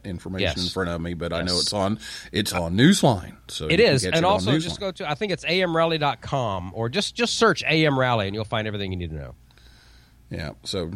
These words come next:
Speaker 1: so check that out. And, uh,
Speaker 2: And third
Speaker 1: and
Speaker 2: question.
Speaker 1: we'll
Speaker 2: What was the
Speaker 1: see.
Speaker 2: third
Speaker 1: Yeah.
Speaker 2: question?
Speaker 1: Oh, a Q R P or, uh, or a couple
Speaker 2: Oh,
Speaker 1: of
Speaker 2: I don't,
Speaker 1: thousand.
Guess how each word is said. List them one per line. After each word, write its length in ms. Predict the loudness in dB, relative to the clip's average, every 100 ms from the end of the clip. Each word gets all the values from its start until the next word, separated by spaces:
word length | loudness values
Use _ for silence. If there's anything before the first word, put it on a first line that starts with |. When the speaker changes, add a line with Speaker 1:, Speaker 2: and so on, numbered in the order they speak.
| -10 -10
Speaker 1:
so 160 | -8
check 280 | -2 -2 2
that 200 | 4 4
out. 380 | 4 2 0 -4
And, 400 | -8 -6 -8 -6
uh, 60 | 0
Speaker 2:
And 240 | 0 0
third 200 | 2 2
Speaker 1:
and 40 | 2
Speaker 2:
question. 260 | 0 0
Speaker 1:
we'll 40 | -4
Speaker 2:
What 20 |
was 60 | -4
the 60 |
Speaker 1:
see. 40 | -4
Speaker 2:
third 180 | -2 0
Speaker 1:
Yeah. 80 |
Speaker 2:
question? 260 | 0 0 4
Speaker 1:
Oh, 260 | 10 10 10
a 80 | 4
Q 260 | 4 10
R 160 | 10 10
P 380 | 6 4 6 8
or, 480 | 8 6 6 4 2
uh, 220 | 0 -4 -8 -18 -8
or 340 | -6 -4 -8 -12 -20 _ -20 -20 _ -20 _ -20 -20 _ -20 -20 _ -20 -20 _ -20 -20
a 40 | -4
couple 240 | 0 2
Speaker 2:
Oh, 40 |
Speaker 1:
of 60 | 4
Speaker 2:
I 40 |
don't, 160 | 4 4
Speaker 1:
thousand. 320 | 2 -4 -10